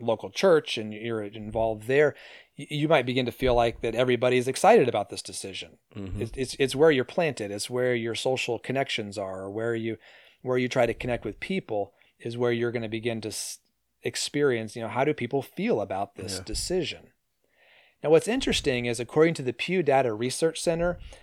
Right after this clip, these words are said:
Speaker 1: that people's opinion, public opinion that is, on abortion has remained relatively stable.
Speaker 2: Interesting. I would
Speaker 1: It
Speaker 2: not have expected that.
Speaker 1: it,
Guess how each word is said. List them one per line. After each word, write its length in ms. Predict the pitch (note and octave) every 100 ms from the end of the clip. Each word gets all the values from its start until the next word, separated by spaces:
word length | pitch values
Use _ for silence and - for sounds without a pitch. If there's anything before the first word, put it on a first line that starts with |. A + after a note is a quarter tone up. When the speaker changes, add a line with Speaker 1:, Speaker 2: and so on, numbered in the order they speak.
| -
Speaker 1:
that 200 | C#3+ C3+
people's 580 | - G#3+ - - A2+ -
opinion, 680 | - - - D#3 D3+ G2+ G2
public 400 | A#2 G#3 A#3+ F#3
opinion 400 | G#2+ A#2+ A#2+ A2+
that 180 | A2+ A2
is, 240 | A2+ A2 -
on 200 | C3 D3
abortion 540 | C3 G#2 G2+ A#2 D#3+
has 240 | D3+ B2+ A#2+
remained 720 | B2+ B2 B2 C3 D3 D#3+ -
relatively 680 | B2 B2 F3 C4 - C#3 B2
stable. 600 | G#2+ - A2+ A2+ - - _ _
Speaker 2:
Interesting. 540 | B2+ B2+ - - - - - _ -
I 80 | G#2
would 120 | G2+
Speaker 1:
It 40 |
Speaker 2:
not 140 | A2 G#2
have 120 | G2+
expected 480 | G2 - A#2 - G#2+
that. 180 | G2 - _
Speaker 1:
it, 160 | B2+